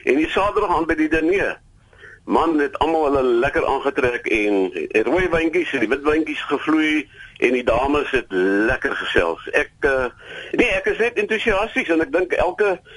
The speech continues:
elke, eh, eh, eh, getroude paar behoort werklik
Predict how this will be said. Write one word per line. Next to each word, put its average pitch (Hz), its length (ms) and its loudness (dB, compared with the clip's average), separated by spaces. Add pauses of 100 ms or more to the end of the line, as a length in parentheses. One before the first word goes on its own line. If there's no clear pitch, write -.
(160)
elke, 185 280 0
eh, 135 640 0
eh, - 400 -12 (400)
eh, 101 220 2 (100)
getroude 180 540 0
paar 170 400 0 (300)
behoort 135 440 2
werklik 143 480 0